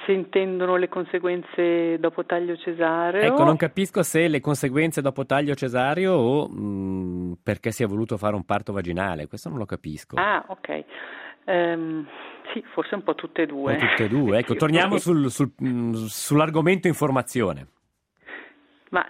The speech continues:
Speaker 1: l'informazione va data, va data durante la gravidanza, le domande dovrebbero, dovrebbero, vanno discusse il più possibile prima,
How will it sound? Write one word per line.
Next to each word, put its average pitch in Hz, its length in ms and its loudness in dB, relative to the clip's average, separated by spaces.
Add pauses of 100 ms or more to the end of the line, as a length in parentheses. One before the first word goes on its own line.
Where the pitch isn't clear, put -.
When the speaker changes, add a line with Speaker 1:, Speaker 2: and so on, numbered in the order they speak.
Speaker 1:
l'informazione 175 720 -2
va 214 140 4
data, 156 960 0
va 156 100 0
data 139 1200 -6 (160)
durante 160 580 -2
la 156 100 2
gravidanza, 151 920 0 (120)
le 160 500 -4
domande 165 560 0
dovrebbero, 160 640 -4
dovrebbero, 165 560 -2
vanno 165 280 -2
discusse 160 500 -10
il 160 80 -16
più 190 120 -4
possibile 170 540 -4
prima, 170 420 -2